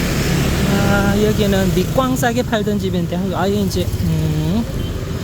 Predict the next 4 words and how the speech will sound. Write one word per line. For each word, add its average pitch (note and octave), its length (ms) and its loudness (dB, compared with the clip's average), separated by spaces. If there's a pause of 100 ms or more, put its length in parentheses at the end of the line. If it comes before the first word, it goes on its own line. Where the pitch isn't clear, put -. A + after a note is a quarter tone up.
(260)
사이즈 G3+ 380 0
크기에서 G3 440 2
열어버렸나? F#3 560 0 (1800)
아침에만 F3+ 560 0